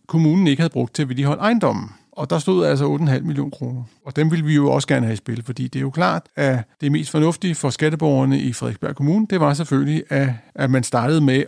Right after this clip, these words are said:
at, at tage de penge, som, som bare stod, som man ikke havde brugt. Derudover fandt vi ud af, når vi gennemgik alt det talmateriale, vi havde fået af cirka tretten millioner kroner af de udgifter, der stod, som, øh, kommunen ville køre som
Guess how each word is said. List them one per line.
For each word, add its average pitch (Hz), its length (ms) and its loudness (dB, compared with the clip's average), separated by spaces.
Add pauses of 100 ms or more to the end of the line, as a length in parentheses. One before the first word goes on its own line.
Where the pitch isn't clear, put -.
at, 131 120 0 (220)
at 135 100 -4
tage 123 360 0 (180)
de 156 80 -2
penge, 127 340 0
som, 117 320 0
som 131 200 0
bare 123 200 0
stod, 143 280 0
som 143 160 -4
man 120 140 0
ikke 117 120 -4
havde 120 80 -2
brugt. 101 360 -12 (180)
Derudover 165 540 4
fandt 151 260 0
vi 156 60 0
ud 160 140 2
af, 165 200 2
når 147 120 2
vi 135 480 2
gennemgik 160 800 0
alt 147 280 -4
det 135 320 2
talmateriale, 165 720 0 (180)
vi 151 100 -4
havde 139 140 0
fået 147 400 0 (140)
af 135 380 -2
cirka 143 300 2
tretten 143 380 0
millioner 151 360 0
kroner 156 520 0 (240)
af 123 320 0 (280)
de 147 200 0 (300)
udgifter, 180 560 0 (200)
der 123 80 -4
stod, 233 280 -2 (100)
som, 143 240 0 (100)
øh, 127 380 2 (400)
kommunen 139 380 2
ville 139 140 2
køre 135 340 2
som 113 480 0